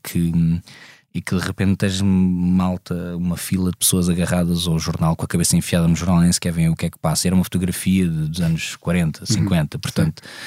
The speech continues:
Speaker 1: eh, e a, e a legenda era sobre, sobre os telemóveis, que, hum,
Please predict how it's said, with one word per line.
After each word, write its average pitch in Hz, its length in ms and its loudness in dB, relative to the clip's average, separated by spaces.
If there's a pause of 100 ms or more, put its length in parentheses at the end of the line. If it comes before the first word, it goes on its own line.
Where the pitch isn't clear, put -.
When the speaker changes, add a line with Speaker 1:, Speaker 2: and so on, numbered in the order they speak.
(180)
Speaker 1:
eh, 139 220 -2
e 82 200 2
a, 82 100 0
e 92 160 -2
a 98 60 4
legenda 104 320 2
era 104 120 2
sobre, 101 600 2
sobre 98 240 0
os - 80 0
telemóveis, 87 580 2
que, - 100 -4
hum, 82 460 -4